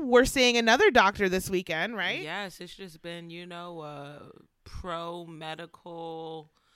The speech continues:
Speaker 2: type of weekend. Like, our other friend just closed on her own practice, you know,
Speaker 1: Wow.
Speaker 2: in San Diego, first, if not the only black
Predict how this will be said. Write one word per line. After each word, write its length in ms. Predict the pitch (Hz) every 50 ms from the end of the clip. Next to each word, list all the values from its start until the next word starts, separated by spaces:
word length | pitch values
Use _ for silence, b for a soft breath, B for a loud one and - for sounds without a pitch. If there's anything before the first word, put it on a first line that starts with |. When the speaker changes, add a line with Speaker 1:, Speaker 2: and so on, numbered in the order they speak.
| _ _ _ _ _ _ -
Speaker 2:
type 520 | - - 165 156 156 151 156 147 135 - _ _ -
of 240 | - 151 143 139 135
weekend. 680 | 131 135 143 151 185 196 - 190 175 151 143 135 139
Like, 240 | 139 139 143 143 -
our 180 | 147 147 143 -
other 640 | - 139 151 160 190 196 190 180 170 165 160 - - _ _ _ _ _ _ _
friend 920 | _ _ - - - - 160 139 135 135 131 135 131 135 139 156 180 202 220 _ _ _ _ _ _ _ _ _ _ -
just 360 | - 170 147 147 156 - -
closed 680 | - - 170 156 143 143 143 147 147 151 160 165 - -
on 540 | - 139 139 135 135 135 131 135 131 139 139
her 280 | 143 156 156 - -
own 340 | - 139 139 143 151 170 185
practice, 960 | - - - 139 139 139 139 _ - 143 139 139 170 196 - - - - _ _
you 200 | 156 147 143 139
know, 540 | 139 135 135 135 135 139 170 190 208 196 - b 156 135 b
Speaker 1:
Wow. 400 | 170 226 254 254 240 202 175 143
Speaker 2:
in 60 | - -
San 240 | - 165 160 165 165
Diego, 800 | 175 170 165 151 147 147 139 - 156 147 143 143 143 147 147 143
first, 560 | _ - - - 180 170 170 165 - - -
if 220 | - 151 151 - -
not 300 | 156 143 143 143 _ -
the 200 | 147 139 - - _ -
only 760 | 143 147 160 160 170 165 151 131 135 131 127 127 127 135 151 - _ _ _ _ _ _ _ _ _ _
black 840 | 135 - 151 139 139 131 131 123 123 170 _ _ _ - - _